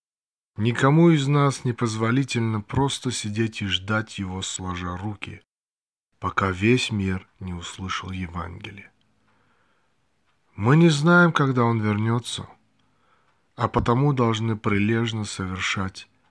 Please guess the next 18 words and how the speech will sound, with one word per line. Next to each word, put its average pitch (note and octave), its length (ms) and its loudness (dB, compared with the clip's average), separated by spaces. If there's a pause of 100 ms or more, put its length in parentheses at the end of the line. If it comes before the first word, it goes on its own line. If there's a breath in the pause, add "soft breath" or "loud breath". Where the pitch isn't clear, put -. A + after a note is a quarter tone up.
веренное G#2+ 680 -2
нам F2 320 -8
дело F2 440 -8 (140)
и - 80 -20
бодрствовать, - 1080 -12 (220)
ожидая G2 880 -4 (180)
Его F2+ 380 -10
возвращения. F#2+ 880 -12 (3250)
Случалось D#3 920 2
ли C#3+ 80 2
вам C3 280 0
поймать B2+ 440 0
себя A2 320 -4
на G2+ 160 -2
том, G#2 420 -2 (560 soft breath)
что - 300 -2
вы B2 240 2
бездействуете, G#2+ 1300 -4